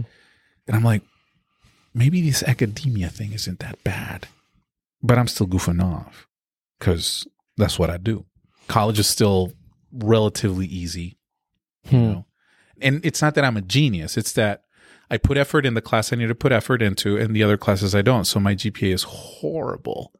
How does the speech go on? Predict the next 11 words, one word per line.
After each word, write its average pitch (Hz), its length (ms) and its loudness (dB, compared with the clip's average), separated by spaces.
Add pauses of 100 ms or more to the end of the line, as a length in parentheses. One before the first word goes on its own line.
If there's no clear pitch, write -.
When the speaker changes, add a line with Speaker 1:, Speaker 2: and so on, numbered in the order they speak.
(880)
Speaker 1:
And 104 140 4
on 98 80 2
the 95 80 2
fifth - 300 0
semester 147 720 0 (580)
<laughs> - 20 -8 (560)
of 113 140 2
my 87 120 -2
theological 92 680 -2
career, - 420 -2
Speaker 2:
Mm-hmm. 123 300 6